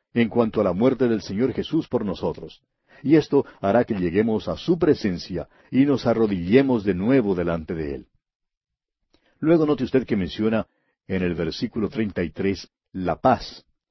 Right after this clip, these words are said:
Termina con la paz. El Hijo de Dios, amigo oyente, puede conocer la paz en esta vida porque la paz se halla en Cristo y no en otro lugar.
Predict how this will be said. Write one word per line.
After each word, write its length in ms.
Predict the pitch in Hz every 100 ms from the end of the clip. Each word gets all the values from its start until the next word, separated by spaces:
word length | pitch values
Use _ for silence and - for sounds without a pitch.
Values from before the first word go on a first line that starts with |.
| _ _
Termina 380 | 127 131 202 185
con 180 | 175 170
la 80 |
paz. 420 | 156 175 104 - - _ _ _ _ -
El 160 | 127
Hijo 200 | 214 165
de 120 | 131
Dios, 240 | 101 139 123
amigo 200 | 120 98
oyente, 480 | 92 127 120 104 _ _
puede 440 | - 120 175 151 127
conocer 500 | 113 104 87 127 117
la 180 | 98 87
paz 300 | 120 127 110
en 120 | 101
esta 200 | 113 101
vida 300 | 117 135 117 -
porque 260 | 156 143 139
la 100 | 110
paz 240 | 143 147
se 140 | - 120
halla 340 | 131 131 123 -
en 200 | 165 165
Cristo 580 | 170 226 160 - 80 _ _ _ _
y 140 | - 143
no 120 | 185
en 80 | 202
otro 220 | 185 151
lugar. 420 | 127 90 78 -